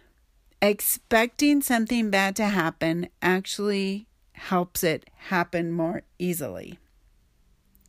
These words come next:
So be very careful of what you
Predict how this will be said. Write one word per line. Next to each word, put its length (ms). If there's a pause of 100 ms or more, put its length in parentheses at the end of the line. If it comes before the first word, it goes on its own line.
(2000)
So 580 (220)
be 140
very 480
careful 580
of 260
what 280
you 500